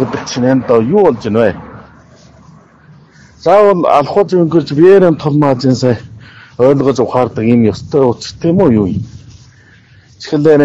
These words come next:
энэ мен дотор ч хурц хсалтай хүн өстой цаашаа нь хаврын хажуу багас хахалуу мань нөхөдөө нэлүүхэн дамжуулаа, илүүхэн сайхан хэлээд өхөө хүсэж байна.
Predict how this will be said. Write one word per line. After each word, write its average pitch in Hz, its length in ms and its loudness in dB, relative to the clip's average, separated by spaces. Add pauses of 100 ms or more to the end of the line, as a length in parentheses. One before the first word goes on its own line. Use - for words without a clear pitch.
энэ 107 80 -8 (1400)
мен 180 160 2
дотор - 320 -6
ч - 160 -14
хурц 151 240 0
хсалтай - 480 -4
хүн 131 240 2
өстой 123 400 -2
цаашаа 143 400 -2
нь 104 100 -6 (480)
хаврын 151 320 0
хажуу 139 320 0 (120)
багас 143 340 0
хахалуу 135 500 0 (840)
мань 156 260 4
нөхөдөө 143 380 0
нэлүүхэн 147 500 2
дамжуулаа, 127 500 2
илүүхэн 165 380 0
сайхан 123 240 -2
хэлээд 110 360 -4 (1120)
өхөө 131 240 0
хүсэж - 240 -14
байна. 127 300 0